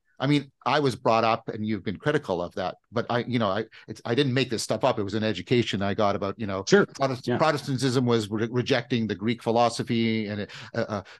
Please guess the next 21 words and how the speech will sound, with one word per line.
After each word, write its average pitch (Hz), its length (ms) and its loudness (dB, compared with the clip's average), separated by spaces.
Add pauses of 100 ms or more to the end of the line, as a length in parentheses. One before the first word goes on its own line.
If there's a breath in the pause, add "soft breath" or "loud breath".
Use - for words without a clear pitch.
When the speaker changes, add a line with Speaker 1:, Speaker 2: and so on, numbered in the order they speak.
(120)
Speaker 1:
defending 135 560 2
the 113 80 0
Hu-, 120 200 2
Hebraic 127 560 2
tradition 117 500 -2
from 117 280 2
how 120 200 2
it 107 60 0
was 110 180 -4
infected 113 720 -2
and, 92 240 -6 (280 loud breath)
uh, 104 60 -8
degenerated 117 720 0
by, 107 400 0
by 107 180 -2
the 104 80 -2
Greek 110 260 -2
tradition. 104 520 -4
I 104 100 -4
mean, 113 180 -2
I, 104 100 -4